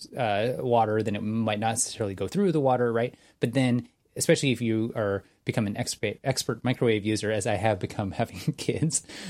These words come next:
um, you will cook things low and slow, like, not, like, max power for, you know, two minutes. You'll do, like, half power for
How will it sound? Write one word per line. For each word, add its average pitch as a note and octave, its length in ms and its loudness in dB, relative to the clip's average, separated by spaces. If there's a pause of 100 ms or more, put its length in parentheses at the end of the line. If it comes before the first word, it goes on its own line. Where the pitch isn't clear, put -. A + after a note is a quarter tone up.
um, A#2 300 2 (140)
you B2+ 180 2
will A#2 80 0
cook B2+ 240 0
things A#2 240 0
low G#2+ 180 2
and G2 100 0
slow, F#2+ 360 2
like, G2+ 240 -2
not, G#2+ 240 2 (200)
like, G#2+ 220 0
max A2 320 2
power G2+ 320 2
for, G2 240 -2 (320)
you A2+ 80 0
know, F#2+ 300 -2
two A#2+ 140 4
minutes. A2+ 360 2
You'll G2+ 160 2
do, G2 300 -2 (220)
like, G#2 100 0
half A#2+ 240 4
power G#2 240 2
for G2 180 -4